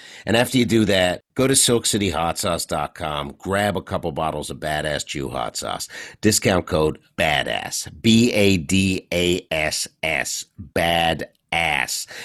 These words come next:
It goes great with everything. I'm host Aaron Berg. On behalf of the team, producer Josh Swade, our badass historian Andrew Davidsberg, and everyone else, we hope to hear from you soon.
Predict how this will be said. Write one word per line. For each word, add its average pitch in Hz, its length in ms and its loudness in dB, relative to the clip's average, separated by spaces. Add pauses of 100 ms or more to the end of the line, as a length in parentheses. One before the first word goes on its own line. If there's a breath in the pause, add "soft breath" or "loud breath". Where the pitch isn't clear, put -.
(120)
It 85 120 -2
goes 87 300 2
great 76 260 -2
with 58 180 -10
everything. 50 540 -12 (340)
I'm 104 240 4
host 98 380 2
Aaron 80 300 0
Berg. 58 380 -10 (220)
On 73 140 -6
behalf 80 340 -2
of 92 80 -4
the 82 80 -4
team, 98 520 -2 (200)
producer 85 480 -4
Josh 90 440 -2
Swade, 85 420 -2 (340 loud breath)
our 71 140 -4
badass 90 580 0
historian 85 640 -2 (120)
Andrew 85 320 -2
Davidsberg, 80 760 -2
and 76 80 -4
everyone 76 340 -2
else, 73 460 -2
we 65 140 -6
hope 71 240 -4
to - 100 -8
hear 62 160 -6
from 64 160 -8
you - 80 -8
soon. - 320 -6